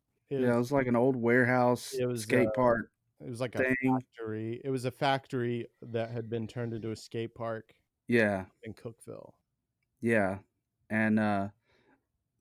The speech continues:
Speaker 2: it's, it's so, it's so crazy because,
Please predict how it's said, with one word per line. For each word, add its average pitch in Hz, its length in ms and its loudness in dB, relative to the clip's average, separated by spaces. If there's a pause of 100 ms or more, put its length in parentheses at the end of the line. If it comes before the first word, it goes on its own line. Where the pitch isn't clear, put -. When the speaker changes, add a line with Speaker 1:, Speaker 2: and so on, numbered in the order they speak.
(380)
Speaker 2:
it's, - 340 2
it's 131 240 0
so, 123 320 2 (280)
it's 117 200 -8
so 110 180 0
crazy 110 520 0
because, 104 720 -4